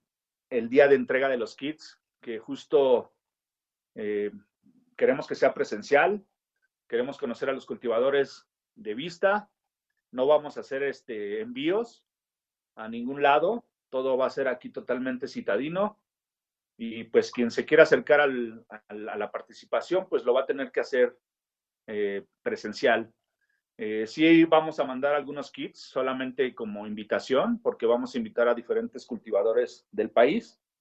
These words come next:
pero en estos casos sí les vamos a enviar su kit de semillas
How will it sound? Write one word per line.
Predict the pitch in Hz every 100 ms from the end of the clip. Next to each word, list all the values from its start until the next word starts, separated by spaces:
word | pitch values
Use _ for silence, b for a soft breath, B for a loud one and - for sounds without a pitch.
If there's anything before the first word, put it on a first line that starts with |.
| _ _ _ _ _ _ _
pero | 113 110 110 107 107 113
en | 120
estos | 139 160 -
casos | 143 139 160 156 - _
sí | - 135
les | 123 117
vamos | 123 120
a | 127
enviar | 117 117
su | - 120
kit | 117 110
de | 110
semillas | 107 117 135 156 170 -